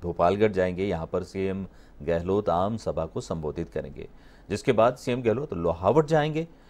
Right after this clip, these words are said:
यहां पर मुख्य-, यहां पर भी मुख्यमंत्री अशोक गहलोत लोहावट में कांग्रेस प्रत्याशी के समर्थन में जनसभा को संबोधित करेंगे और वहां सीएम गहलोत के लोहावट से फलोदी जाने का कार्यक्रम है। तो सीएम गहलोत फलोदी में भी आम सभा को संबोधित करेंगे और इसके बाद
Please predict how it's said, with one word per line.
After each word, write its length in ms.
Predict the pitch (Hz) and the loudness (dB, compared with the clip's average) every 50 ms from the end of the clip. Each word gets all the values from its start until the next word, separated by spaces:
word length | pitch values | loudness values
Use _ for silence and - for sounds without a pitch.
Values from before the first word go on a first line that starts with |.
| - - - | -20 -4 2
यहां 140 | 101 113 120 | 2 2 6
पर 280 | - 147 147 135 - | 6 6 4 4 2
मुख्य-, 380 | - 95 110 110 - - - - | -2 -4 -6 -6 -6 -6 -6 -4
यहां 240 | - 98 95 113 139 | -2 2 2 4 8
पर 140 | 190 196 185 | 8 8 8
भी 100 | 202 190 | 8 4
मुख्यमंत्री 460 | 160 143 - 151 135 139 135 151 135 | 4 4 2 2 0 0 2 2 0
अशोक 260 | 123 - 127 123 127 | 0 2 -2 -2 0
गहलोत 340 | 113 101 104 143 151 - 101 | 2 2 2 2 -2 -2 0
लोहावट 680 | 92 90 92 95 95 98 98 104 98 98 90 - - | 2 2 2 2 2 2 0 0 2 0 -2 -4 -4
में 200 | 87 92 117 165 | -6 -4 -6 -6
कांग्रेस 440 | - - 95 98 107 139 190 180 147 | -2 2 2 2 4 4 2 2 4
प्रत्याशी 440 | - 110 87 95 92 90 - 98 92 | -2 -2 0 2 0 0 0 -4 -8
के 160 | - - 101 | -6 -6 -6
समर्थन 420 | - 98 90 87 87 - 92 90 | -6 -4 -6 -6 -6 -6 -6 -6
में 160 | 90 107 160 - - - - - - - - | -6 -6 -8 -10 -14 -20 -20 -20 -20 -18 -6
जनसभा 380 | - 90 87 85 - 82 76 78 | -4 -4 -4 -2 -6 -4 -4 -4
को 180 | - - 147 165 | -4 -4 -6 -6
संबोधित 440 | - 101 82 73 76 - 95 - | -4 -6 -6 -6 -8 -10 -10 -14
करेंगे 420 | - - - 71 71 76 85 87 - - - - - - - - - - - | -8 -10 -8 -8 -8 -12 -12 -14 -16 -16 -20 -20 -20 -20 -20 -20 -16 -6 -4
और 100 | 73 85 | -2 0
वहां 300 | 98 101 101 104 101 101 | 0 0 2 2 0 0
सीएम 320 | - - 98 98 98 95 | 0 -2 -4 -4 -4 -4
गहलोत 400 | 82 87 90 92 101 101 104 - - | -4 -6 -4 -2 -2 -2 -2 -2 -4
के 260 | 98 95 98 101 98 - - - - - - 76 | -2 0 0 0 -2 -4 -10 -20 -20 -16 -8 0
लोहावट 520 | 80 87 - 90 104 117 156 175 175 175 | 2 2 2 4 6 6 6 6 4 2
से 200 | - - 170 202 | 2 -2 0 0
फलोदी 420 | 202 - - 120 147 185 180 208 | 0 0 2 6 6 6 6 6
जाने 260 | 160 131 104 87 87 80 | 4 4 2 2 0 -2
का 120 | - 82 | -2 -4
कार्यक्रम 440 | - - 76 73 76 - 76 71 - | -2 -2 -4 -4 -4 -8 -10 -12 -12
है। 140 | - 117 - - - - - - - | -16 -18 -20 -20 -20 -20 -20 -12 -10
तो 60 | 87 | -10
सीएम 260 | - - 101 107 113 | -6 -4 -4 -2 -2
गहलोत 280 | 90 95 92 98 110 - | -4 -4 -2 -2 -2 -2
फलोदी 340 | - 98 98 98 98 107 113 | -2 -2 -2 0 -2 -2 -2
में 160 | 113 117 110 | -2 -2 -2
भी 120 | 101 104 | 0 0
आम 180 | 101 95 98 101 | 0 0 0 -2
सभा 220 | - - 92 98 | -4 -6 -6 -4
को 100 | 95 107 | -4 -4
संबोधित 420 | 98 101 98 98 98 98 107 101 - | -6 -6 -4 -4 -4 -4 -6 -6 -4
करेंगे 360 | 98 95 101 101 104 123 143 | -4 -2 -2 -4 -6 -8 -8
और 180 | - - 98 92 | -4 -2 -2 -2
इसके 200 | - - - 90 | -4 -6 -10 -2
बाद 400 | 87 92 95 104 120 131 127 | 2 4 4 4 4 0 -2